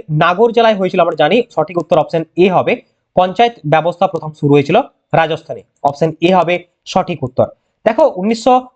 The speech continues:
ঊনষাট সালে দোসরা অক্টোবর রাজস্থানের নাগর জেলায় ভারতের পঞ্চায়েতি রাজ প্রথম চালু হয় এবং বলবন্ত রায় মেহতা পঞ্চায়েতি রাজের জনক হিসাবে পরিচিত।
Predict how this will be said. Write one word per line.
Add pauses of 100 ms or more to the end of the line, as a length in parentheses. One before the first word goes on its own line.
(100)
ঊনষাট
সালে
দোসরা
অক্টোবর
রাজস্থানের (180)
নাগর
জেলায়
ভারতের (300)
পঞ্চায়েতি
রাজ
প্রথম
চালু
হয় (380)
এবং
বলবন্ত
রায়
মেহতা (180)
পঞ্চায়েতি
রাজের
জনক
হিসাবে
পরিচিত।